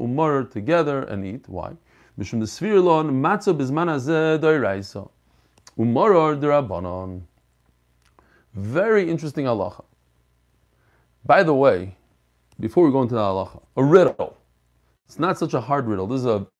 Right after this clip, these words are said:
from the easier ones. What food, if any, is there a mitzvah da'iraisa to eat? Now, there's, sometimes there's a mitzvah da'iraisa to eat, let's say in the sukkah.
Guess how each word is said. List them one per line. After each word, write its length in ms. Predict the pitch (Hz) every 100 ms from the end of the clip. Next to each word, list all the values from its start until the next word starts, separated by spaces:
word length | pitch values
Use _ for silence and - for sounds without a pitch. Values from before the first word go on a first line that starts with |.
| _
from 200 | - 113
the 140 | 104 180
easier 240 | 151 110
ones. 240 | 92 - _ _ _ _ _ _ _ _ _ _ _ -
What 640 | 107 120 180 262 - - _ _ _
food, 640 | _ _ 208 196 117 113 - _ _ _ _ _ _ _ _ _ _ _ _ _ _ _
if 180 | - 135
any, 480 | 180 190 131 127 156 _ _ _ _ _ _ -
is 120 | 123
there 140 | 139
a 60 | 131
mitzvah 680 | 131 156 247 - - 185
da'iraisa 800 | 170 143 135 127 151 175 170 151
to 80 | -
eat? 260 | - 82 - -
Now, 200 | 127 135
there's, 160 | 143
sometimes 340 | - 254 240 214
there's 120 | 170
a 60 | 165
mitzvah 280 | 196 208
da'iraisa 420 | 175 165 190 175 135
to 180 | 147
eat, 200 | - 170
let's 140 | 151 135
say 60 |
in 60 | 143
the 60 | 120
sukkah. 480 | - - 143 95